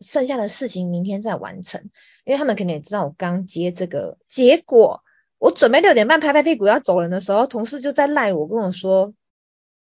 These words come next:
，“诶，我们这边的文化是六点半下班，但是你要做到七点以后你才能走。”因为主管会对准时下班的人有一点，你知道，侧目，你会被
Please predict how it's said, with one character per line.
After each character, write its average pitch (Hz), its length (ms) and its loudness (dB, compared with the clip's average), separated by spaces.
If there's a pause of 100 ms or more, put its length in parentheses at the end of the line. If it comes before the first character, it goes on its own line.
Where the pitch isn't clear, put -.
(100)
，“诶， 370 160 2
我 330 60 2
们 220 120 2
这 359 100 -6
边 427 140 -2
的 285 80 0
文 214 240 -4
化 294 220 -4
是 233 500 -6 (220)
六 294 160 0
点 180 120 0
半 220 140 -4
下 233 180 -6
班， 208 160 -6
但 247 100 -6
是 247 80 -6
你 196 100 -4
要 165 160 -6
做 208 200 -2
到 208 160 -8
七 185 320 -10
点 175 360 -14
以 170 180 -14
后 220 140 -4
你 151 100 -8
才 - 140 -16
能 170 320 -14
走。” - 240 -12 (320)
因 240 160 -2
为 277 80 -2
主 185 240 -6
管 180 240 -4
会 196 320 0 (220)
对 220 180 2
准 170 220 -6
时 165 180 -10
下 190 220 -6
班 165 180 -6
的 143 100 -4
人 95 300 -8
有 151 220 -6
一 202 80 -6
点， 104 240 -12
你 113 40 -20
知 - 80 -14
道， 143 300 -10 (220)
侧 196 280 2
目， 175 300 -6 (100)
你 185 140 -6
会 208 80 0
被 226 220 0